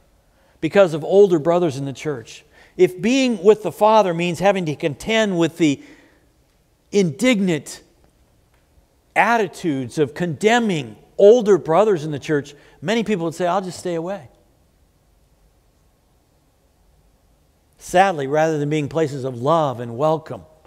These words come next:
churches can become centers of judgment. How easy it is to make rash judgments like the religious folks to whom Jesus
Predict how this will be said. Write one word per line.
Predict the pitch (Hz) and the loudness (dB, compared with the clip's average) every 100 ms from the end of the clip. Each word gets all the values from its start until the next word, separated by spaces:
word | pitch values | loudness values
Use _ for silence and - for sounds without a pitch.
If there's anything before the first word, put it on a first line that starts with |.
| _ _ _ _ _ | _ _ _ _ _
churches | - 196 147 - | -6 -6 -8 -10
can | 135 | -8
become | 123 143 131 | -8 -8 -10
centers | - 143 120 | -10 -10 -12
of | 107 | -14
judgment. | 104 151 151 92 _ _ _ _ _ _ _ _ _ _ _ _ _ _ _ _ _ _ _ _ _ _ _ _ _ _ _ _ _ _ _ _ _ | -16 -16 -16 -20 _ _ _ _ _ _ _ _ _ _ _ _ _ _ _ _ _ _ _ _ _ _ _ _ _ _ _ _ _ _ _ _ _
How | 240 240 | 0 2
easy | 247 180 175 | 2 0 0
it | |
is | 156 147 | 0 -2
to | 156 | -2
make | 156 151 | -4 0
rash | 165 160 - | 2 2 2
judgments | 180 147 139 - | 0 0 -6 -4
like | 156 151 | -6 -4
the | 151 | -4
religious | 156 165 147 127 | -2 -2 -4 -8
folks | 151 131 123 | -6 -6 -6
to | 139 | -6
whom | 147 135 | -6 -6
Jesus | 156 139 139 | -8 -8 -10